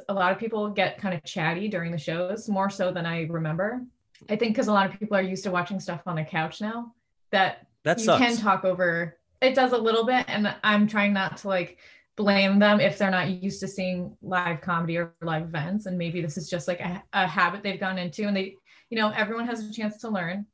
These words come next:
Speaker 1: They ge-, they genuinely might not know, and they
Speaker 2: Nah.
Speaker 1: genuinely might be assholes who are drunk.
Speaker 2: Fuck
Speaker 1: Like,
Speaker 2: them, yeah.
Speaker 1: it's really,
Speaker 2: I mean
Speaker 1: <laughs> it's really hit or miss.
Speaker 2: No, that's bullshit to me. Like, don't go, you wouldn't go to a Broadway play and start talking about whatever the fuck you had for lunch.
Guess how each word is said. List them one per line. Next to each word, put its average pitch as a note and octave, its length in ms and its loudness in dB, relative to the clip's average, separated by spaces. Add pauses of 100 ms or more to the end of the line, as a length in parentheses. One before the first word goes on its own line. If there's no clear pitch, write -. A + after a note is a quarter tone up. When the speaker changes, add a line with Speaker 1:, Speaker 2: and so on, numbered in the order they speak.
Speaker 1:
They G#3 200 0
ge-, G#3 360 -4
they G3+ 240 -2
genuinely G3 500 -4
might F3+ 220 -6
not F#3+ 220 -4
know, F3 340 -4
and G#3+ 180 -2
they G#3+ 60 0
Speaker 2:
Nah. - 80 2
Speaker 1:
genuinely F#3+ 340 0
might F3+ 200 -6
be F#3+ 160 -8
assholes G3+ 560 -4
who F#3+ 100 -4
are F#3 80 0
drunk. G#3 160 -4
Speaker 2:
Fuck B2 180 0
Speaker 1:
Like, C3+ 140 2
Speaker 2:
them, - 160 -4
yeah. G2+ 140 -4
Speaker 1:
it's - 180 -2
really, D3+ 240 4
Speaker 2:
I E3 40 6 (120)
mean - 40 6
Speaker 1:
<laughs> - 40 4
it's - 140 -4
really B3 340 2
hit C4 100 0
or A#3+ 100 -4
miss. A#3 340 -2 (440)
Speaker 2:
No, E3+ 240 4
that's F#3+ 220 4
bullshit A2+ 480 0
to - 80 -12
me. E2+ 260 -14
Like, C3 380 0 (160)
don't G#3+ 240 4
go, G3+ 240 4 (220)
you F#3+ 100 2
wouldn't A#3+ 240 2
go G3+ 160 6
to E3 120 6
a B2 60 6
Broadway C3 380 4
play G2 500 -2 (200)
and A2+ 120 -8
start C3 240 2
talking A#2+ 360 2
about G2+ 220 2
whatever G2+ 260 0
the F#2 60 -6
fuck G#2 260 -4
you G2+ 40 -4
had G2 140 -6
for F#2+ 80 -8
lunch. F2 480 -6